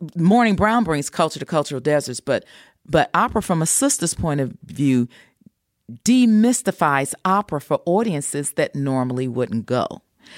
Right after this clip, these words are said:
And I try to make it very fun and tongue-in-cheek so that it's not so,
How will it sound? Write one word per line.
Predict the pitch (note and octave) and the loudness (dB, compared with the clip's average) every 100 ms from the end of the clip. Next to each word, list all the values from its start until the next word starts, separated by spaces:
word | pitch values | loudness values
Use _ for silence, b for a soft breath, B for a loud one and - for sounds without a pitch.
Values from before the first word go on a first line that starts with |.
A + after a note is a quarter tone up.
| B B B - | B B B -2
And | E3+ E3 D#3+ D3 C#3+ - | 0 4 4 2 0 -4
I | E3+ G#3 C4 | -2 0 0
try | - A3 F3+ | 2 2 2
to | F3 D3+ | 0 0
make | D3 C#3 C#3+ | 0 0 -2
it | A#2+ | -4
very | - D3+ C3 | 0 0 0
fun | - - F3+ F#3 G3 | -2 0 2 4 2
and | B2 | 0
tongue-in-cheek | - D3 A#2+ G#2+ G#2+ - F#3+ F3+ - B B B | -2 -2 -2 -2 -2 -2 -2 -4 -10 B B B
so | - - F#3+ F3 E3 | -2 2 4 4 2
that | D3+ D3+ C#3 B2 - - _ _ - | 2 0 2 0 -4 -10 _ _ -2
it's | F#3+ G3 - | -2 0 2
not | G3+ A3+ A#3+ - | 4 4 2 0
so, | - - F#3+ F3+ F3 E3+ | -2 2 2 4 2 -2